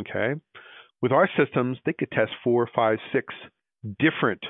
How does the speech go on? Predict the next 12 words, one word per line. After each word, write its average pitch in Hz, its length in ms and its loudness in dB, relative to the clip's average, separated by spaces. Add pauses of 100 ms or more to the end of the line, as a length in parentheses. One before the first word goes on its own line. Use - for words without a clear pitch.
(340)
variations 113 800 4
of 107 280 -2
their 107 180 2
primary 107 460 0
compound 151 540 -2 (380)
because 135 300 2
we 147 100 2
only 165 140 2
require 147 420 0
milligrams. 104 540 -6 (400)
We 120 80 0
don't, 139 220 0